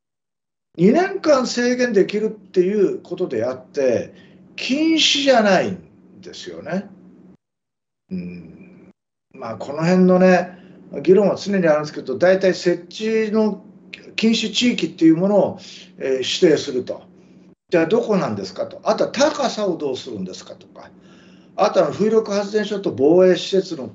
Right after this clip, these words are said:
距離をどうするのかとか。で、さっきちょっと言ったように、承認プロセスをどうするのかっていうところが、まあ、ちょっと法案の中で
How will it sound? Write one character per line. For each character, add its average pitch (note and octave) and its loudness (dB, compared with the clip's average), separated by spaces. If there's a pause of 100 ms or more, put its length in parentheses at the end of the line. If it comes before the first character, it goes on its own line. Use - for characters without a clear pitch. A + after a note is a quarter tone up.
距 D4+ -2
離 G3+ 4
を C3+ 0
ど B2+ -2
う A2+ -4
す A2+ -12
る G2+ -14
の F#2+ -14
か F#2+ -18
と - -20
か。 - -20 (460)
で、 F#3+ -4
さ C4+ 2
っ - -6
き - -12
ち B3 -6
ょ A#3 -2
っ - -4
と F3+ 0
言 D3+ 0
っ - -12
た F#3+ 2
よ F#3+ 4
う F3+ 0
に、 G3 -2 (160)
承 D4+ -2
認 D#4 -6
プ D4+ -6
ロ C#4 2
セ A#3+ 0
ス - -2
を G3+ 4
ど G#3 4
う F#3+ 2
す G3 -2
る F3+ 0
の F3 -2
か C4 0
っ - -20
て G3+ 4
い G#3 2
う D#3 0
と F#3+ -6
こ G3 -4
ろ F#3+ 0
が、 D#3+ 4 (300)
ま F3 -6
あ、 - -2
ち G#3 -8
ょ - -10
っ - -12
と E3+ -4
法 F#3+ 2
案 F#3+ 2
の F#3+ 2
中 F#3+ 0
で A2+ 0